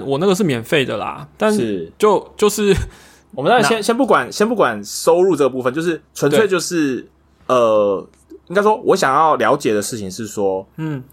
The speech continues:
Speaker 2: 从这件事情的一个，你的取得一个不错的回响嘛，对不对？
Speaker 1: 嗯，嗯，嗯。
Speaker 2: 有，你实际上看到的使用者，然后实际上看到，哎，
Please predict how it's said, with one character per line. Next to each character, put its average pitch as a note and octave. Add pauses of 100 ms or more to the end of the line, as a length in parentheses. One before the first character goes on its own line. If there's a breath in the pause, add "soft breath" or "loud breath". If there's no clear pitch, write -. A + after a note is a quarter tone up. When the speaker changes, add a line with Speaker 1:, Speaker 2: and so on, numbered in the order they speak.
(140)
Speaker 2:
从 D3
这 A#3+
件 A3
事 G3+
情 B2
的 G#2+ (440)
一 C#3+
个， B2
你 D3
的 C#3
取 B2+
得 C#3
一 D3
个 C#3+
不 B2
错 B2+
的 G2+
回 G2
响 F#2
嘛， D2
对 F2
不 F2+
对？ D#2+ (220)
Speaker 1:
嗯， C#3
嗯， B2+
嗯。 -
Speaker 2:
有， A2+
你 A2+
实 B2+
际 D#3+
上 D#3+
看 D3+
到 C#3
的 B2
使 G2+
用 A2+
者， G2
然 F#2+
后 A2
实 G#2+
际 A#2+
上 C3+
看 C3
到， A#2+
哎， C#3+